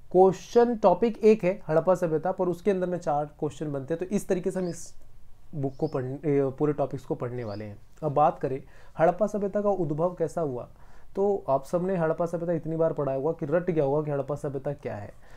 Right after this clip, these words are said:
तो हड़प्पा सभ्यता mainly नगर नियोजन व्यवस्था के लिए जाना जाता है, ठीक है। प्राचीन कालीन अर्थव्यवस्था है, भारतीय, भारत के समीप में बसा हुआ है, ठीक है। भारत पाकिस्तान ये पूरा एरिया कवर करता है, ठीक है। सिंधु घाटी की सभ्यता के नीचे है,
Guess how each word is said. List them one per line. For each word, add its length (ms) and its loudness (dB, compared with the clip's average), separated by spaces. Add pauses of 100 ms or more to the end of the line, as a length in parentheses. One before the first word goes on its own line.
(160)
तो 80 2
हड़प्पा 320 2
सभ्यता 340 -2
mainly 440 0
नगर 300 0
नियोजन 340 -2
व्यवस्था 400 -4
के 120 -6
लिए 100 0
जाना 220 -8
जाता 260 -12
है, 60 -20 (360)
ठीक 120 -2
है। 60 -2
प्राचीन 460 -2
कालीन 380 0
अर्थव्यवस्था 460 -6
है, 100 -4
भारतीय, 420 -6
भारत 300 -4
के 100 -8
समीप 380 -10
में 180 -8
बसा 240 -12
हुआ 220 -4
है, 60 -8 (360)
ठीक 100 -4
है। 80 2
भारत 360 -4
पाकिस्तान 560 -6 (400)
ये 80 -2
पूरा 260 0
एरिया 440 0
कवर 280 -4
करता 280 -6
है, 180 -8 (400)
ठीक 120 -2
है। 60 0
सिंधु 380 -2
घाटी 260 -2
की 100 0
सभ्यता 400 -2
के 160 -6
नीचे 340 -6
है, 220 -8